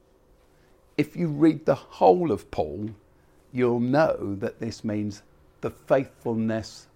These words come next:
of Christ, not faith in Christ.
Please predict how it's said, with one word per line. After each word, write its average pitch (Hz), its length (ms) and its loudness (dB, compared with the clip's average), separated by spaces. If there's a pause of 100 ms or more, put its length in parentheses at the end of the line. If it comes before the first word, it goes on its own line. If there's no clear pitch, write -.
of 110 280 -6
Christ, - 580 -12 (520)
not 101 260 -6
faith 110 320 -4 (220)
in 98 180 -6
Christ. 98 460 -18